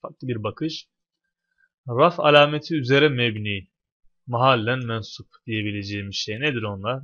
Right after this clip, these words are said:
Bir, alem yani özel isim. İki,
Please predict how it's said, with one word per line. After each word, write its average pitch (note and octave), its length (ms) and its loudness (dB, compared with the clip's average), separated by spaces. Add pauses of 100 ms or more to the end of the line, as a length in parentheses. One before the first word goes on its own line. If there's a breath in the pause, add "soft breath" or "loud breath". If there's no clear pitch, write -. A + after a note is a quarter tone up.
(100)
Bir, C3 380 -4 (140)
alem A2+ 460 -2
yani G2 300 -8 (120)
özel G#2 300 -6
isim. C#3 400 -8 (460)
İki, C#3+ 420 -8